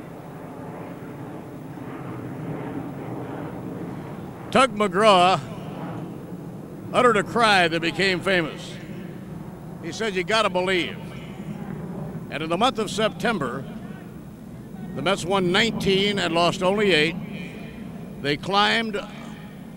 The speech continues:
from last place to first place. They played a dynasty team, the Cincinnati Reds, in the playoffs. They defeated the Reds. They went on to the World Series, and they were going to play another dynasty team,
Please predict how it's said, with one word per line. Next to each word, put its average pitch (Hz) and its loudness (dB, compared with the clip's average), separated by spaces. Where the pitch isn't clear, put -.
from 135 -2
last 196 4
place 196 2
to 175 -4
first 170 -2
place. 147 -2
They 139 -2
played 208 0
a 180 0
dynasty 196 0
team, 190 -2
the 170 -2
Cincinnati 185 0
Reds, 170 2
in 170 -2
the 151 -2
playoffs. 165 4
They 151 0
defeated 233 2
the 196 4
Reds. 180 4
They 139 -4
went 165 2
on 233 8
to 202 4
the 190 6
World 202 4
Series, 180 0
and 131 -6
they 147 0
were 160 0
going 180 2
to 170 -2
play 202 2
another 180 0
dynasty 160 0
team, 139 -2